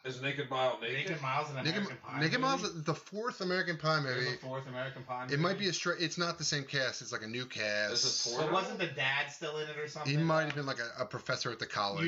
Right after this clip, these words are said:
Speaker 2: Eugene
Speaker 3: something.
Speaker 2: Levy,
Speaker 3: Yeah,
Speaker 2: right?
Speaker 3: he might have been a professor at the college.
Speaker 2: Like, Eugene Levy seemed like he's, I don't know how old Eugene Levy now. Why was he still doing those movies?
Speaker 3: Paychecks?
Speaker 1: Uh, yeah, he needs work.
Speaker 2: Yeah, but he's,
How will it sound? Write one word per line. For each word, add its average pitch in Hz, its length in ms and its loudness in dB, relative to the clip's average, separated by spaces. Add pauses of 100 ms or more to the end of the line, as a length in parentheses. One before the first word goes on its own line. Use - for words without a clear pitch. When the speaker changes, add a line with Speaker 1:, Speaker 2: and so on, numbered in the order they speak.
(120)
Speaker 2:
Eugene 156 40 0
Speaker 3:
something. 147 220 0
Speaker 2:
Levy, 165 300 0
Speaker 3:
Yeah, 117 200 2
Speaker 2:
right? 165 200 -2
Speaker 3:
he 139 140 0
might 160 180 4
have 151 100 -2
been 147 140 2
a 131 60 -2
professor 117 400 -2
at 98 60 -6
the - 60 -10
college. 85 300 -8
Speaker 2:
Like, 208 240 -6
Eugene 247 320 -4
Levy 240 160 -4
seemed 214 340 -8
like 175 120 -8
he's, - 420 -14 (420)
I 156 120 -12
don't 143 100 -8
know 131 60 -6
how 131 200 -4
old 120 120 -8
Eugene 117 260 -10
Levy 127 240 -6
now. 104 140 -8 (160)
Why 156 260 -2
was 359 100 -2
he 254 140 -6
still 220 240 -4
doing 165 360 -6
those 92 200 -14
movies? 90 160 -20 (1300)
Speaker 3:
Paychecks? 135 840 -2
Speaker 1:
Uh, 135 60 -2
yeah, 117 260 -4
he 113 100 -8
needs - 140 -10
work. - 280 -6 (680)
Speaker 2:
Yeah, 359 140 -2
but - 100 -2
he's, - 400 -4